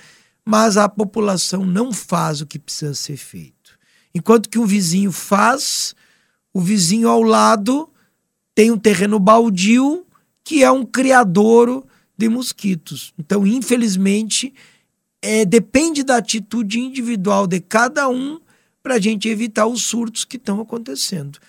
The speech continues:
Se a pessoa não limpa uma calha, se a pessoa não limpa a sua caixa d'água,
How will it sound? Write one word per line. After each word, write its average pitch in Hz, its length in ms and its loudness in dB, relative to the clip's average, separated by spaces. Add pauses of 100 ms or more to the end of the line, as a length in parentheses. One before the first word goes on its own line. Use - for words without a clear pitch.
(120)
Se 302 100 -2
a - 20 -2
pessoa 262 320 2
não 254 220 0
limpa 226 380 2
uma 220 220 0
calha, 160 720 0 (300)
se - 100 -6
a 185 60 -2
pessoa 214 340 -4
não 214 200 -2
limpa 208 300 2
a 185 40 0
sua 190 160 -4
caixa 185 360 -4
d'água, 160 500 -4